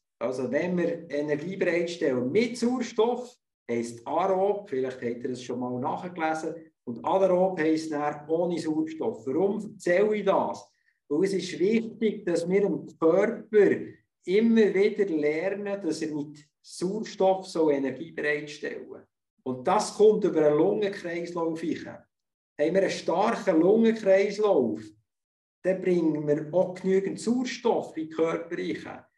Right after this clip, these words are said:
Bringen wir genügend Sauerstoff in den Körper, kommt durch den Herzkreislauf,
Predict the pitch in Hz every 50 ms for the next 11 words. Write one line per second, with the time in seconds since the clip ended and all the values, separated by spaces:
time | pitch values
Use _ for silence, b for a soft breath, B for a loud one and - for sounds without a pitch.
0 | _ _ - 156 160 165 160 160 156 160 160 170 190 202 202 190 180 - - 202
1 | 233 247 233 - - - 214 208 208 - - 226 - - 208 208 220 233 240 -
2 | - 226 226 - - 196 196 196 190 - - - - 160 151 143 131 113 120 127
3 | 117 120 131 - - - - - 180 180 185 196 190 185 196 190 196 202 220 226
4 | -